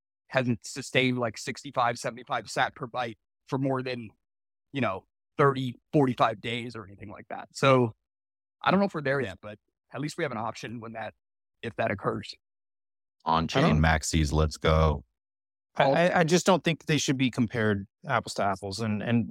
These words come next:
Speaker 3: they're, they really are just complementary layers. Lightning is a complementary layer to Bitcoin layer, layer one. And to answer your privacy question, Alex, in some ways, Lightning is more private, but there's other compromises. And unless you are running your own Lightning node and you're incredibly aware of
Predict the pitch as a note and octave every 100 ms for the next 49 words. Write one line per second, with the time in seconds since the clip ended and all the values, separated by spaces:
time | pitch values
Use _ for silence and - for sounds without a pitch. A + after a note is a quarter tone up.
0 | - A#2+ B2 - B2+ C3 C3 A#2 A2 A2
1 | G#2+ G2 A#2 - _ - - A2+ - A2
2 | G#2 F#2+ G2+ G#2 G2 G#2 F#2 - - -
3 | - A#2+ A#2 B2+ A2 A#2 A2+ G#2 A#2+ G#2+
4 | A2+ G#2+ G2 F#2+ F#2 F2 - - - F#2+
5 | F#2 G2+ A2 G2+ G2 G2+ - G#2 B2 G#2+
6 | G#2 A2 B2 D3 - - B2+ B2 C3+ -
7 | E3+ C3 - G#2+ A2 C3 A2+ - G2+ -
8 | G#2 G#2+ G#2+ - _ _ _ D#3+ D#3 -
9 | - D3+ D3+ B2 G2+ - - _ _ -
10 | A2+ A2+ A#2 A2 A2 G#2 G2+ - G2+ F2+
11 | - _ _ - A#2+ C#3 B2 - C#3 B2
12 | A2 B2+ B2 A#2 G2 G2+ A2 - A2 A2
13 | A#2+ A#2+ A#2 A#2 B2 A2+ A2+ A2+ A#2+ A#2
14 | A2 G#2 G#2 A2 A2+ G2+ G#2+ G#2 A#2 G#2+
15 | G#2 G#2 A#2 G#2+ - A#2+ A#2+ A#2+ A2+ G2+
16 | G2+ G2 F#2+ G2 A2